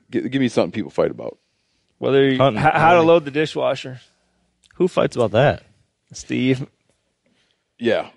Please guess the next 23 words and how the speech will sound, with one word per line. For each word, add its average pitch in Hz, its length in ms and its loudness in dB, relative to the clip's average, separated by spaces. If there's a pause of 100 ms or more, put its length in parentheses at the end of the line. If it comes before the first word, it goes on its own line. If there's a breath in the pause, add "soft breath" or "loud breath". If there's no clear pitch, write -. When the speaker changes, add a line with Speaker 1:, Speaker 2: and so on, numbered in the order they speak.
(120)
Speaker 1:
Well, 143 480 4
not 143 220 2
how 135 120 4
to 120 60 2
load 123 280 4
it, - 20 -10
but 104 140 -8
whether 110 260 4
it 98 60 -8
should - 100 -16
be 107 80 -6
loaded 95 400 2
at 87 60 -4
all. 87 200 0
There's 131 180 4
a 135 60 4
book 160 340 4
about 110 260 2
marriage. 113 480 2
It's 92 140 -12
called 107 200 2
Marriage. 110 400 2
It's, 95 340 -6